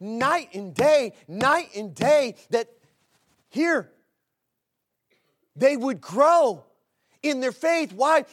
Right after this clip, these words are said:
Because if they don't grow in their faith, they're gonna flatline.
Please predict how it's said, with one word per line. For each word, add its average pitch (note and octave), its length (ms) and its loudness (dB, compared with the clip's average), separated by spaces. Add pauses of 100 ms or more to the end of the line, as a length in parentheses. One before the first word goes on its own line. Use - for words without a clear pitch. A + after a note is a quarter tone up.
Because B3+ 340 -2
if B3+ 220 -8
they B3+ 120 0
don't C#4+ 440 0
grow E4 380 2
in D#4 180 -6
their D#4 100 -2
faith, F4 420 -2 (300)
they're F3+ 120 -10
gonna E3+ 200 -10
flatline. D#3+ 800 -6